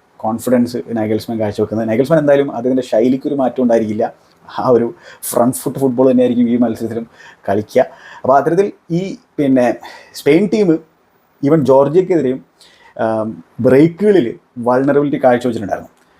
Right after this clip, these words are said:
അപ്പോൾ അത്തരത്തിൽ അവർ ആ വൾണറബിലിറ്റി ഈ മത്സരത്തിലും കാഴ്ചവെച്ച് കഴിഞ്ഞാൽ ജർമ്മനി കാര്യമായിട്ട് തന്നെ അവരെ ഹേർട്ട് ചെയ്യാനുള്ള ഒരു സാധ്യത ഞാൻ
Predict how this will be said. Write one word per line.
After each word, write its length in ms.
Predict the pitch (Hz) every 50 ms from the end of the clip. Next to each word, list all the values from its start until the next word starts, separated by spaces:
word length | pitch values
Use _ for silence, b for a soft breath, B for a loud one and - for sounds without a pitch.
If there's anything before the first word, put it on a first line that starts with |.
| b b b
അപ്പോൾ 160 | - 139 - - - - _ _ _ _ _ -
അത്തരത്തിൽ 600 | - 117 - - 180 185 185 - 214 220 254 - - _ _ _ _ _ _ -
അവർ 220 | 139 143 156 165
ആ 140 | 151 151 165
വൾണറബിലിറ്റി 880 | 170 151 147 151 151 156 156 156 156 139 - 147 143 147 143 143 - - _ _ _ -
ഈ 100 | 127 143
മത്സരത്തിലും 420 | 151 143 139 131 147 143 147 135
കാഴ്ചവെച്ച് 360 | 127 120 117 123 135 123 131
കഴിഞ്ഞാൽ 360 | 123 123 120 117 113 113 117 - - 117
ജർമ്മനി 480 | 104 104 113 113 120 127 135 135 143 139 -
കാര്യമായിട്ട് 460 | 110 113 117 123 131 135 127 123 127
തന്നെ 140 | 120 117 117
അവരെ 240 | 107 110 113 110 - b b b b b b b _ - -
ഹേർട്ട് 220 | 127 131 123 127
ചെയ്യാനുള്ള 260 | 131 120 113 110 110
ഒരു 80 | 107 117
സാധ്യത 340 | - 120 107 104 101 104 107
ഞാൻ 140 | 107 104